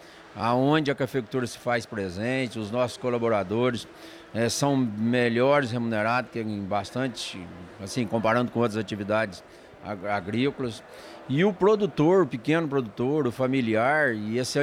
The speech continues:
esse, esse contexto de familiar, ele é muito amplo, porque a gente tem cooperado que tem quinhentos hectares e a família inteira tá lá dentro, quinhentos hectares de café, que é muita coisa,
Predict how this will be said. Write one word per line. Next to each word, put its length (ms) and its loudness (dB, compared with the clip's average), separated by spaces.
esse, 440 -2
esse 840 2
contexto 600 2
de 100 -4
familiar, 460 0
ele 100 2
é 40 0
muito 300 0
amplo, 440 0
porque 220 -6
a 100 2
gente 200 -2
tem 140 -4
cooperado 500 0
que 60 -18
tem 160 -2
quinhentos 360 0
hectares 480 0
e 40 -2
a 60 0
família 360 -2
inteira 420 4
tá 120 0
lá 140 2
dentro, 380 -4
quinhentos 220 0
hectares 300 -2
de 40 -16
café, 340 -4
que 160 -4
é 60 0
muita 340 0
coisa, 420 -4